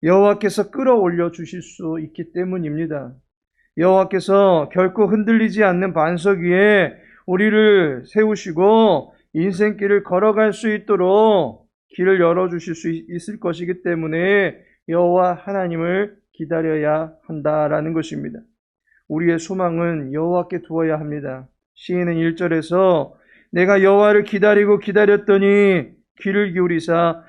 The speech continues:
나의 부르짖음을 들으셨도다"라고 말씀하고 있습니다. 시인은 기다림의 순간을 "이러다 저러다 어쩌다 좋아지겠지"라면서 막연한 낙관론을 펴고 있는 것이 아닙니다.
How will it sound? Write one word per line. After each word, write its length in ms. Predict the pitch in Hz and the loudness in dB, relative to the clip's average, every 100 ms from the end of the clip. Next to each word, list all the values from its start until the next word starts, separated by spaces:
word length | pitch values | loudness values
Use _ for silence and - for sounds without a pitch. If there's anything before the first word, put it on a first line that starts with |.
| _ | _
나의 320 | - 175 175 175 | -4 0 0 -2
부르짖음을 840 | 208 226 220 196 190 180 185 180 | 0 2 2 0 0 2 0 -2
들으셨도다"라고 1400 | 185 180 175 165 170 160 165 175 175 160 143 147 156 170 | -2 -4 -4 -8 -8 -6 0 2 2 0 -2 -4 -6 -8
말씀하고 680 | 160 156 156 165 156 156 | -8 -8 -10 -12 -10 -10
있습니다. 460 | 151 147 147 147 160 175 _ _ _ _ _ _ | -12 -12 -14 -14 -16 -20 _ _ _ _ _ _
시인은 720 | - 185 175 175 180 160 123 | -10 -4 -2 0 0 -2 -8
기다림의 520 | - 165 175 180 190 | -10 -2 0 0 -2
순간을 880 | 190 - 170 160 160 180 190 170 135 - _ _ _ _ | -6 -10 -8 -8 -6 -4 -4 -4 -8 -16 _ _ _ _
"이러다 420 | 170 190 202 208 | 2 4 4 4
저러다 440 | 185 190 202 196 202 | 2 2 4 4 4
어쩌다 380 | 190 208 208 | 4 2 2
좋아지겠지"라면서 2000 | 202 185 196 208 214 214 208 - 202 208 196 175 170 160 170 185 185 - 175 180 | 2 2 2 2 2 0 0 -6 -2 2 4 4 2 0 0 -2 -4 0 4 4
막연한 560 | 156 156 175 214 208 196 | 2 0 2 2 4 2
낙관론을 640 | 175 190 220 220 208 202 | 2 2 2 2 2 0
펴고 280 | 202 208 185 | 0 0 0
있는 200 | 185 180 | -2 -2
것이 260 | 170 165 185 | -2 -4 -8
아닙니다. 680 | 143 156 170 170 160 135 | -8 -6 -6 -6 -6 -10